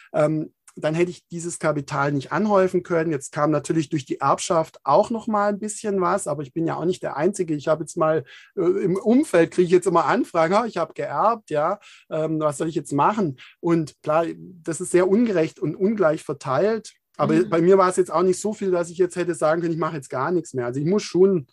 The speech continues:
Speaker 1: schon ein bisschen gucken. Ähm, hätte ich diese Erbschaft nicht gehabt,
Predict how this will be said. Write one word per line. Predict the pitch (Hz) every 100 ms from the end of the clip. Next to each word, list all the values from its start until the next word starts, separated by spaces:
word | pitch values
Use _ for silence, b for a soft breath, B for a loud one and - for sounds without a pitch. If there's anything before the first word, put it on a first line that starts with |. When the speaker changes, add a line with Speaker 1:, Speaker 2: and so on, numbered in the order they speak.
| b b b
Speaker 1:
schon | - 190
ein | 185
bisschen | 175 147
gucken. | 139 262 269 - B B B
Ähm, | 165 170 -
hätte | 208 214
ich | -
diese | 180 165
Erbschaft | 147 170 151 131 -
nicht | 165 233 311 -
gehabt, | 247 214 214 -